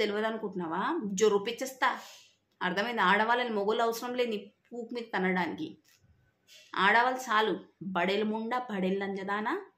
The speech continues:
నన్ను తిట్టు, నన్ను తిడుతున్నా. నీ పేరు బడేలా? నీ ఆధార్ కార్డు మీద బడేలు ఉందా? పూక టెంక, ముదురు మూసలు పూక టెంక దానా? నీ, నీ, నీ ఆధార్ కార్డు మీద బడేలు ఉందా? లంజా,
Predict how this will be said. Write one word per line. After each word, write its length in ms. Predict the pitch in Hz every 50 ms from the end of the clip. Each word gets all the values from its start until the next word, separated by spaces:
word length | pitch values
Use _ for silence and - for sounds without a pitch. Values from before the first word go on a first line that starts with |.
| _ _ _ _ _ _ _ _ _ _ -
నన్ను 280 | 254 269 285 285 294 302
తిట్టు, 220 | 294 285 269 - 294
నన్ను 200 | 302 311 302 277
తిడుతున్నా. 300 | 262 269 254 - 277 277 262
నీ 80 | 247
పేరు 180 | - 254 233 214
బడేలా? 400 | 196 190 185 208 220 214 208 208 220 - 349
నీ 80 | 320 262
ఆధార్ 240 | 220 196 190 214 - -
కార్డు 160 | 240 233 233
మీద 100 | 233 214 190 185
బడేలు 280 | 180 180 202 220 220 208
ఉందా? 220 | 180 170 175 175 180
పూక 320 | - - 254 254 247 - 302 330 403 415 - - _ _ _ _ _ _ _ _ _ _ _ _ _ _ _ _ _ _ _ -
టెంక, 240 | 214 190 196 196 - 233 226 196
ముదురు 320 | 180 185 185 - 185 202
మూసలు 420 | 208 208 202 202 202 - 214 202 202 208 -
పూక 200 | _ - 220 - -
టెంక 260 | 240 220 214 214 208 233 233 240
దానా? 200 | 233 240 247 - 190 - - - -
నీ, 120 | 208 202 196 196 208 208 208 202 190 180 190 202
నీ, 120 | 208 214 214
నీ 160 | 202 202 202 196 -
ఆధార్ 280 | 175 190 190 214 220 220
కార్డు 160 | 240 240 247
మీద 120 | 226 190 - -
బడేలు 260 | 175 185 208 220 220 220
ఉందా? 220 | 196 170 165 165
లంజా, 460 | 170 170 175 180 180 190 190 240 269